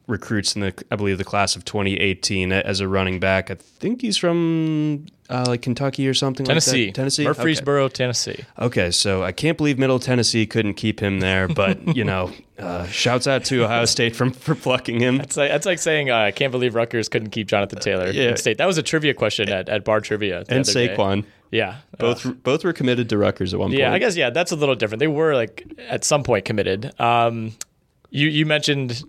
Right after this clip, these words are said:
Speaker 2: um, to me earlier, you know, that you, you considered the Michi-, Michigan State to be a hurdle for
Speaker 1: I did.
Speaker 2: Ohio State. They got, they cleared that hurdle. Wisconsin also cleared the Kent State hurdle this
Speaker 1: That
Speaker 2: past week.
Speaker 1: we had a lot of worries.
Speaker 2: Um, don't have a lot to say about this game. Nobody really cares. Forty-eight nothing.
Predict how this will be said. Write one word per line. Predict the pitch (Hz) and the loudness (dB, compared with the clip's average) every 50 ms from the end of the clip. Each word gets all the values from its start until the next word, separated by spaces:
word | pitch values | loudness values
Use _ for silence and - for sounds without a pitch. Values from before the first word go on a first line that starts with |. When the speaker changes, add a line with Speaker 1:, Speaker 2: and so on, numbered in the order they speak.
| - | -10
Speaker 2:
um, | - 110 110 110 110 110 110 107 110 107 | -4 -2 0 2 2 2 0 -2 -4 -6
to | - 123 | -6 -2
me | 127 131 120 | 0 2 2
earlier, | 120 127 127 127 123 117 117 | 4 4 4 4 2 2 2
you | 113 110 113 | 0 -2 -4
know, | 113 107 107 | -4 -2 -2
that | 101 110 107 101 - - | 0 0 -2 -2 -4 -6
you, | 123 123 | -6 -4
you | 120 135 | -4 -4
considered | 123 - 135 120 151 139 127 117 | -4 -4 -2 0 0 0 0 0
the | 123 | 0
Michi-, | 123 127 - - - | -2 -2 -2 -4 -2
Michigan | 156 139 - 135 135 117 | -2 -2 -2 -2 -2 -2
State | - 139 127 - | 0 0 -2 -2
to | - 113 | -2 -2
be | 120 107 | -2 -2
a | 95 | 0
hurdle | 123 127 123 120 110 104 101 - _ _ _ | 2 2 2 2 2 0 -2 -6 _ _ _
for | - 123 | -2 0
Speaker 1:
I | 110 | 2
did. | 110 | 2
Speaker 2:
Ohio | 113 107 104 | 2 0 -2
State. | - - 101 98 92 | -4 -6 -8 -6 -6
They | 110 | -2
got, | 107 120 117 - - | -2 0 -2 -2 -2
they | - 117 | -4 -2
cleared | - - 127 127 123 | 0 0 0 0 2
that | 120 120 113 113 | 2 0 2 2
hurdle. | 117 120 120 120 117 110 - - - - - - - - - _ | 2 2 2 2 0 0 -4 -8 -18 -20 -20 -20 -20 -20 -14 _
Wisconsin | - 123 - 156 156 151 - 160 147 139 | -6 -2 0 0 0 2 0 0 0 0
also | 131 135 127 - 143 123 | 0 0 0 2 0 0
cleared | - 139 139 127 117 | 0 0 -2 -2 -4
the | |
Kent | - - 165 - - | -2 -2 -2 -2 0
State | - - 127 117 113 | 0 0 0 0 0
hurdle | 120 120 120 120 117 113 - - - | 0 2 2 2 0 0 -4 -10 -10
this | - - | -6 -2
Speaker 1:
That | 110 110 | 0 2
Speaker 2:
past | 117 117 113 - | 2 0 -2 -2
week. | 123 123 123 120 113 | -2 -2 -2 -2 0
Speaker 1:
we | 113 | 0
had | 113 123 | 0 0
a | 127 | 0
lot | 117 117 117 | 0 0 0
of | 123 | 0
worries. | 117 113 110 107 107 107 113 | 0 0 0 0 0 0 0
Speaker 2:
Um, | 113 113 113 110 110 110 110 | 0 0 0 0 -2 -4 -6
don't | - 143 160 170 | -4 -4 -2 -2
have | 160 143 | -2 0
a | 143 | 0
lot | 135 131 - | -2 -2 -2
to | - | -2
say | - 131 123 | 0 0 0
about | 117 107 117 104 | 0 0 0 0
this | - 110 - | 0 -2 0
game. | - 117 107 110 104 104 113 113 | 2 2 2 2 0 -4 -8 -6
Nobody | - 123 113 117 113 110 | -2 -2 0 0 0 0
really | 113 113 110 107 | 2 2 2 2
cares. | - 117 107 107 107 - | 2 2 2 2 0 0
Forty-eight | - 151 143 139 135 127 117 | 0 0 0 0 0 0 0
nothing. | 117 117 113 - 120 113 113 110 110 110 - | 0 0 2 2 0 0 0 -4 -8 -12 -14